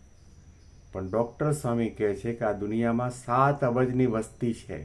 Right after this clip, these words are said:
એ સાતે સાત અબજની વસ્તીવાળા દેશમાં એક એક માણસ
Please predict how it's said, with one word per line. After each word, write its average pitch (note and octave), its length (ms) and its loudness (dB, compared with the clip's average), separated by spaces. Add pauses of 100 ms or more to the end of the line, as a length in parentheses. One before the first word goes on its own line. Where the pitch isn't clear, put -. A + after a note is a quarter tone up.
(3000)
એ A#2+ 120 -2
સાતે B2+ 640 4
સાત D3 500 4
અબજની C3+ 1080 2
વસ્તીવાળા B2 800 4
દેશમાં B2+ 600 4
એક D3+ 380 4
એક D#3+ 200 0
માણસ A#2 400 4